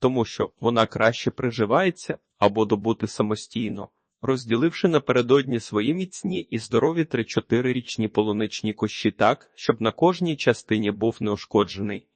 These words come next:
ріжок, укорочений втечу, здорові коріння і не менше трьох листочків. За добу до посадки доцільно помістити саджанці в воду з доданим в неї стимулятором росту. Якщо ви все зробили грамотно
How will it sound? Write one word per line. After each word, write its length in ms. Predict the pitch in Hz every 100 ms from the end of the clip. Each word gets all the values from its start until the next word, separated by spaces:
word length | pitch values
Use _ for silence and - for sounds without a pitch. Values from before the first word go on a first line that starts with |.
| _
ріжок, 560 | 123 160 143 110 - - _
укорочений 680 | 117 113 120 170 - 156 131
втечу, 520 | - 120 110 - 92 _ -
здорові 500 | 113 117 135 175 143
коріння 540 | - 117 175 175 151 -
і 100 | 131
не 120 | 117
менше 400 | 107 143 151 156
трьох 380 | - 104 104 -
листочків. 800 | 101 - 95 87 - - - _ _
За 240 | - 113 120
добу 300 | 127 131 208
до 120 | 208
посадки 560 | - - - 98 - 107
доцільно 560 | 107 107 - 220 196
помістити 600 | 180 117 117 - 214 -
саджанці 640 | 160 110 107 107 104 -
в 60 | 104
воду 320 | 107 117 135 120
з 80 |
доданим 480 | 120 143 170 165 143
в 100 | 120
неї 260 | 117 113 107
стимулятором 800 | - 107 110 113 117 113 98 107
росту. 420 | 117 117 - 110
Якщо 380 | - 110 - -
ви 100 | 131
все 240 | 139 - 196
зробили 440 | 180 139 113 107
грамотно 640 | 104 107 101 101 - 92